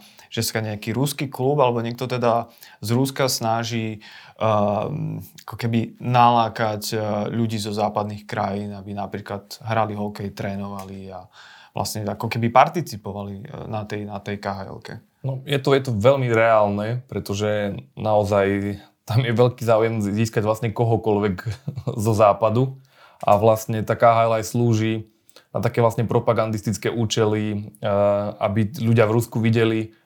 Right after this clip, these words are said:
Speaker 2: že vlastne celý svet ich neizoluje. Oni potom môžu povedať, že pozrite sa, napríklad Slováci nás akceptujú, radi sem chodia hrať. Vidia potom, e, Juliusa Hudačka, ako robí svoju Huda show.
Speaker 1: Mhm.
Speaker 2: A, a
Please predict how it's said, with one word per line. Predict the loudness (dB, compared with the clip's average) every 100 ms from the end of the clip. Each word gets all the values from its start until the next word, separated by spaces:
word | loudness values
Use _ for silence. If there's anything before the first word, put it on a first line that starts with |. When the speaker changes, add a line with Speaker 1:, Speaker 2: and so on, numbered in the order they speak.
| -4
Speaker 2:
že | 2
vlastne | 2 0 -2 -2 0 -2 -4 -2
celý | 2 2
svet | 2 0
ich | 0
neizoluje. | 0 0 2 2 0
Oni | -2 -6
potom | -6 -4
môžu | -2 -2
povedať, | 0 0 0 0
že |
pozrite | 0 0 0 -2
sa, | -4
napríklad | -4 -4 -4
Slováci | -2 0 0 -2
nás | -2
akceptujú, | -2 -2 -6 -2 0
radi | 2 2
sem | -4
chodia | -2 0 0
hrať. | 2 2 0 -8 _ _ _ _
Vidia | 0 4 4 4
potom, | 0 2 2 0
e, | 0 -2 -8 -4
Juliusa | 0 2 2 2
Hudačka, | 2 2 0 0 0
ako | 2 2
robí | 2 0
svoju | -2 -2 0
Huda | 2 2
show. | 2 2 2 -2
Speaker 1:
Mhm. | -8 -6 -8 -16 _ 2
Speaker 2:
A, | 4 4 2
a | 0